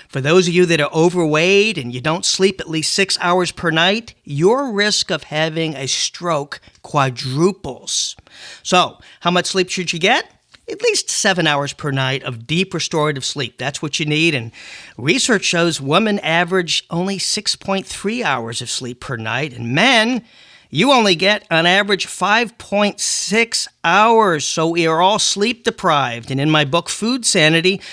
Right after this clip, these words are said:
I share why we're so sleep deprived. And I offer several tips on how to achieve deep restorative sleep. And I'm gonna share two quick ones with you now. First one, keep your room as dark as possible. That means no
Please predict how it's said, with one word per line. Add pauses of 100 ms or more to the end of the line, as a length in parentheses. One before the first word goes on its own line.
(160)
I
share
why
we're
so
sleep
deprived.
And
I
offer (240)
several
tips
on
how
to
achieve
deep
restorative
sleep.
And
I'm
gonna
share
two
quick
ones
with
you
now. (420)
First
one, (320)
keep
your
room
as
dark
as
possible.
That
means
no